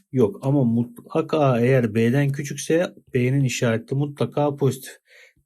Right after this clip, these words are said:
B pozitif ama A pozitif mi negatif mi bilgim olmadığından buranın kesinlikle sıfırdan büyük olduğunu söyleyemem. Yine B şıkkı içinde B'nin pozitif olduğunu biliyorum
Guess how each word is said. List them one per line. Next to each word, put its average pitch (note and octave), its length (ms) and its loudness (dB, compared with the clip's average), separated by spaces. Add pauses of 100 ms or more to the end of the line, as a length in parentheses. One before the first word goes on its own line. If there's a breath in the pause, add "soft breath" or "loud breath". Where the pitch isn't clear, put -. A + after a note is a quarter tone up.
(140)
B D#3 260 4
pozitif G3 420 2
ama E3 240 4 (220)
A D#3 220 2
pozitif F3 540 -4
mi A#2 100 -2
negatif C#3+ 440 0
mi G2+ 160 -4
bilgim B2 280 -2
olmadığından C#3 840 0 (580 loud breath)
buranın A#2+ 420 0
kesinlikle C3 800 -2
sıfırdan A#2 540 -4
büyük C#3 220 -2
olduğunu A2 600 -2 (220 loud breath)
söyleyemem. A2 800 0 (440 loud breath)
Yine F3 440 2 (220)
B - 140 0
şıkkı - 380 -4
içinde F#2 500 -8
B'nin A#2+ 340 0
pozitif C#3 380 -4
olduğunu B2 320 -2
biliyorum F#3+ 520 4